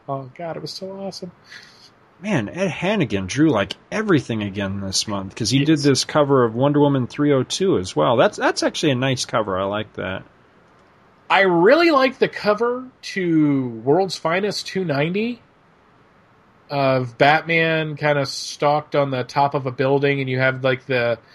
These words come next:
Speaker 1: Ed Hannigan drawing a Jose Luis Garcia Lopez Superman in a photograph.
Speaker 2: Yeah.
Speaker 1: Once again, the story sucks.
Speaker 2: Where strikes Stalagron? <laughs> That's a great name.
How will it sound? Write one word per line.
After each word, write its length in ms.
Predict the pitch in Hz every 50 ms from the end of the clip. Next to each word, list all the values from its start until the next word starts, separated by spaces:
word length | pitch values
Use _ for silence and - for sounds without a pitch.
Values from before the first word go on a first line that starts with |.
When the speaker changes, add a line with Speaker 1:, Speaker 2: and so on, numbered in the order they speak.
| - - -
Speaker 1:
Ed 200 | 170 151 156 147
Hannigan 760 | 131 - 151 147 143 143 139 143 143 143 139 139 139 135 131 131
drawing 580 | 123 127 127 131 135 135 135 135 135 135 131
a 180 | 123 123 123 120
Jose 440 | 123 131 127 123 123 131 131 131 127
Luis 320 | 127 127 127 131 127 123
Garcia 380 | - 135 123 - - 139 135 127
Lopez 800 | 120 120 120 123 120 - 131 127 127 127 127 123 123 - - - - _ _ _ _ _ _ _
Superman 680 | - - - - 143 135 131 143 135 135 135 135 135 135
in 120 | 131 120
a 40 | 117
photograph. 720 | - - 131 127 127 135 131 139 143 151 151 151 151 - -
Speaker 2:
Yeah. 460 | - 139 135 131 131 127 123 120 110 98 - _ _ _ _ _ _ _ _ _ _ _ _ _ 180
Speaker 1:
Once 400 | 165 147 147 185 233 233 - -
again, 480 | 185 170 139 151 156 160 165 165 165 151 135
the 120 | 139 139
story 640 | 135 - - - - 156 147 143 147 147 139 127 113
sucks. 1120 | - - - - - - - - - - 151 135 117 - - - - - - - - - 113
Speaker 2:
Where 280 | 131 160 165 170 165
strikes 640 | 151 - - - 170 147 151 165 143 - - - - _ _
Stalagron? 1300 | - - - - - 160 165 160 151 156 151 143 131 139 139 127 127 127 120 113 113 110 107 104 101 - -
<laughs> 180 | 160 156 170
That's 320 | - 156 - 135 135 131 -
a 60 | -
great 420 | - 107 - 123 117 120 107 101 110
name. 360 | - 120 101 110 98 120